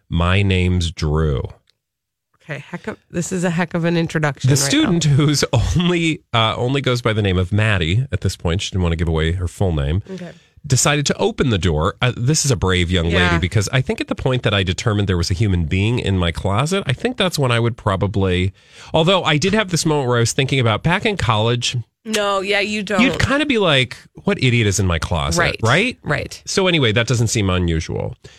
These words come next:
Speaker 1: So she opens the door to find a man that she doesn't know sitting on the floor in her closet.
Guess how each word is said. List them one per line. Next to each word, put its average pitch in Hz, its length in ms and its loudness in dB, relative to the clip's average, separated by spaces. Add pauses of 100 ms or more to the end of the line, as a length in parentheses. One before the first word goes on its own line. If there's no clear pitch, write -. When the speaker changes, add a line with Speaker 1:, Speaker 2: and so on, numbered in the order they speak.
(120)
Speaker 1:
So - 120 -2
she 175 260 0
opens 214 460 0
the 160 100 0
door 107 400 2
to 131 140 2
find 131 460 0 (100)
a 127 80 2
man 98 600 2 (100)
that 95 280 2
she - 180 -2
doesn't 254 360 0
know 110 520 0 (580)
sitting 196 640 0 (560)
on 123 220 2
the 160 100 2
floor 143 880 -2 (520)
in 147 180 2
her 170 260 0
closet. 180 1040 -2